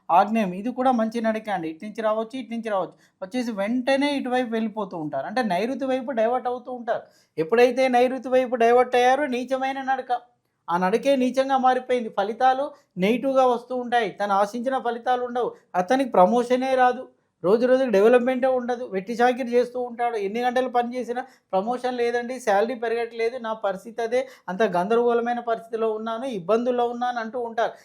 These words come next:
కారణము తను వేస్తున్న నడకలే ఆ విధంగా మారుతూ ఉన్నాయని గమనించలేకపోతాడు. So, గమనించండి, ఇటువైపు వచ్చారు, అందుకే ఏమ-, ఏమని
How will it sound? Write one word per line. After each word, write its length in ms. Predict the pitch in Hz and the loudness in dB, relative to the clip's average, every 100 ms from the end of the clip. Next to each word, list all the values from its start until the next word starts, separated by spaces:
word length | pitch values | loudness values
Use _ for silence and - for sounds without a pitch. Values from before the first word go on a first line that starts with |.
| _ | _
కారణము 480 | - 185 247 254 254 | 4 8 8 6 2
తను 220 | 254 247 247 | 4 4 4
వేస్తున్న 640 | 247 247 - 240 240 240 | 2 2 -2 -2 0 2
నడకలే 480 | 240 240 240 240 240 | 2 0 2 2 6
ఆ 140 | 240 233 | 6 6
విధంగా 500 | 247 233 240 240 240 240 | 4 -2 -6 0 0 2
మారుతూ 500 | 233 233 240 240 240 | 0 -2 -2 -4 -6
ఉన్నాయని 460 | 240 233 233 247 311 - _ 147 | -6 -6 -4 -4 -6 -14 _ -4
గమనించలేకపోతాడు. 1800 | 175 214 247 247 247 240 240 247 247 247 240 233 233 233 226 233 233 233 180 - _ | -2 0 0 0 2 4 6 4 6 2 4 2 2 4 4 4 4 4 2 -2 _
So, 120 | _ 196 185 | _ -4 -2
గమనించండి, 580 | 175 233 269 262 196 | -2 0 0 2 0
ఇటువైపు 420 | 156 185 247 269 240 | -2 -2 0 0 -2
వచ్చారు, 300 | 233 220 175 | 0 0 2
అందుకే 280 | 196 233 254 | -2 -4 -4
ఏమ-, 260 | 233 247 226 | -2 -2 -2
ఏమని 340 | 226 254 254 | 0 0 -2